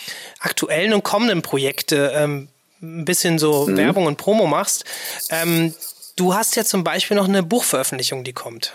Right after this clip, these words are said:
Speaker 2: Genau, ähm, die steht eigentlich schon in den, äh, Startlöchern. Also gerade, ich bin ja so ein bisschen Eisenhüttenstadt und heimatlich affin, sag ich mal.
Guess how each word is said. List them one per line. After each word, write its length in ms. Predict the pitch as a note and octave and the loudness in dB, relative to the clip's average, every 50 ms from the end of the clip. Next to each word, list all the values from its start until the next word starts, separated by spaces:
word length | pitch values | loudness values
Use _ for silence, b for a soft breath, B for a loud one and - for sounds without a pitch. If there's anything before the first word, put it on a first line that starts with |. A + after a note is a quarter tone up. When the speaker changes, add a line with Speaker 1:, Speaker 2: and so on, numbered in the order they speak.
| b b b b b b b b b b b b b b b _ _ _ _ - | b b b b b b b b b b b b b b b _ _ _ _ -2
Speaker 2:
Genau, 400 | C#3 B2+ A#2+ G#2 F#2+ F2+ F2+ F2 F2+ G#2 - | 0 2 4 4 2 2 0 -2 -4 -4 0
ähm, 680 | - G#2+ G2+ G2+ G2+ G2+ G2+ G2+ G2 F#2+ F#2+ F2+ F#2 F#2+ G#2+ | 2 2 4 4 2 2 0 2 2 2 0 0 -2 -2 0
die 380 | A#2 C#3 D3 C#3 A#2+ A2 G#2+ - - - | 0 2 4 4 2 2 0 -2 -4 -4
steht 420 | E3 - - - B2 C#3 - - | -4 -4 0 0 0 2 2 4
eigentlich 280 | - A2+ C3 C#3+ D3+ C3 | 2 2 2 2 0 0
schon 200 | - C#3+ D3 D#3 | 0 0 0 2
in 220 | - B2+ B2+ B2+ | 2 2 2 4
den, 300 | A#2+ B2 A#2+ B2 B2 A#2+ | 4 4 4 4 4 4
äh, 380 | A2 - G#2+ A2 A2+ A2+ A2 G#2+ | 2 2 2 2 2 2 2 0
Startlöchern. 540 | - - G#2+ A#2 D3 - D3+ C#3+ C#3 C#3+ B2+ | 0 0 0 0 0 2 0 0 0 2 2
Also 180 | G#2+ G#2+ G#2+ | 2 2 2
gerade, 480 | F2+ - - F2 A2 B2+ A#2 A#2 A#2 - B B B B B B | 0 0 0 2 4 4 4 4 2 0 B B B B B B
ich 80 | B - | B -4
bin 120 | - A2 | 0 2
ja 120 | A#2 A2+ G2+ | 2 4 4
so 60 | G2+ | 4
ein 80 | G2+ F#2+ | 4 2
bisschen 320 | G2+ - - G2 F#2+ F2+ | 2 2 2 0 0 0
Eisenhüttenstadt 760 | - - F#2 F#2 G2 - - C3 B2+ - - - - A2 G#3+ - | 2 2 2 2 2 0 0 -2 -2 -2 -4 -2 -2 -2 0 0
und 180 | G2+ F#2+ - | -2 -2 0
heimatlich 640 | - - A#2 A2 G#2+ - G#2+ G#2+ G2+ - - - - | 0 0 0 0 0 2 0 0 0 -2 -4 -2 -2
affin, 480 | F#2 G2 - - - C3+ D3+ E3+ D#3+ | -2 0 0 2 2 2 4 4 4
sag 180 | C3+ B2+ B2+ C#3 | 4 4 2 2
ich 100 | C3+ - | 2 0
mal. 300 | B2 A#2+ B2 C3+ C#3+ C#3+ | 2 2 4 4 2 2